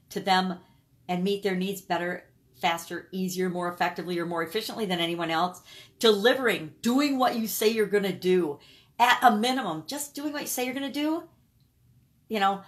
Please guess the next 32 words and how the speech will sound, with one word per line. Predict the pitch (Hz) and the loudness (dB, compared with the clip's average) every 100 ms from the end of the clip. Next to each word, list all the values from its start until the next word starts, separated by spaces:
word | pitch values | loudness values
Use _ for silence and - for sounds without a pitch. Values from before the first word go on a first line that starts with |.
| _ | _
"Hey, | 233 | 0
I'm | 240 | 2
gonna | 240 | 2
deliver | 196 214 233 | 2 2 2
you | 247 | -2
this | 220 214 | -2 -2
mug | 208 226 208 | 0 0 0
in | 180 | -4
four | 180 208 214 | -2 0 2
days | 208 196 190 | 0 -2 -4
to | - | -6
your | 180 | -6
mail," | 180 156 - - _ _ _ _ - | -6 -6 -8 -14 _ _ _ _ -8
and | 196 | -6
it | 196 | -2
gets | 196 - | -4 -2
there | 214 196 | -4 -4
in, | 185 175 | -6 -6
in | 190 180 175 - | -6 -6 -6 -8
ten. | - 208 147 - - _ _ 196 | -4 -2 -2 -8 -18 _ _ 2
Yeah, | 240 | 4
that, | 196 208 - | 4 0 -4
that's | 220 247 | -4 0
not | 262 202 | -2 -2
doing | 240 226 | -4 -2
what | 185 | -2
I | 180 | -2
said | 208 208 | 0 0
I | |
was | 196 180 | 0 -4
gonna | 170 170 | -4 -4
do, | 160 214 180 | 0 2 0